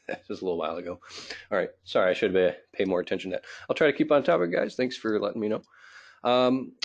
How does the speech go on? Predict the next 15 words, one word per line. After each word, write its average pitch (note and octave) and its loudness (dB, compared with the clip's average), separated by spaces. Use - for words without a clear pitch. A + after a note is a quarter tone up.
so, C3 6
uh, B2 6
where D3 2
are C3 2
we G2+ 0
at - -4
here? - -12
So D#3+ 2
I, D#3+ 6
uh, B2 4
was A#2+ -4
creating A3 -2
this D3+ -2
mesh B2+ 0
here. A#2+ -4